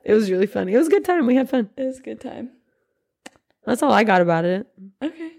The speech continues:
Speaker 1: I don't, my memory is about, like, five seconds long.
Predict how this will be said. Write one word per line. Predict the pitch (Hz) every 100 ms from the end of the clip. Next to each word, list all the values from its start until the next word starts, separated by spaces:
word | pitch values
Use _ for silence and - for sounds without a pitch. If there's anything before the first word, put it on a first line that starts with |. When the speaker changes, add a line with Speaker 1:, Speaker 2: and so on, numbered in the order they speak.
| _ _ _
Speaker 1:
I | 240
don't, | 220 208 - _ -
my | 220
memory | 233 202 196 202 208 190 - _ _
is | 185 185
about, | 180 175
like, | - 170 -
five | - 180
seconds | 185 185 175
long. | 170 165 185